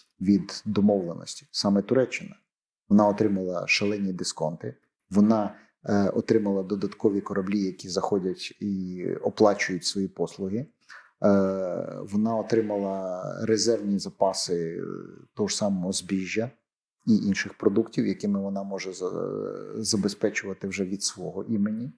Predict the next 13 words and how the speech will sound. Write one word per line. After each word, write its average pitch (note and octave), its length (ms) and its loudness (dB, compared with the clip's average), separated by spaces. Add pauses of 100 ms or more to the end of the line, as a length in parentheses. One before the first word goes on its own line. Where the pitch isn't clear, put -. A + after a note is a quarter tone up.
(160)
інші A#2 280 0
країни, B2 560 -2
які A2+ 240 -4
в - 40 -6
цьому A#2+ 280 0
зацікавлені. A#2+ 600 0 (380)
І, C3 100 10
безперечно, G#2+ 640 2
вони G2 400 -2
отримали G2+ 500 0
певні G2 400 -2
політичні F#2 720 -4
преференції C3 800 -4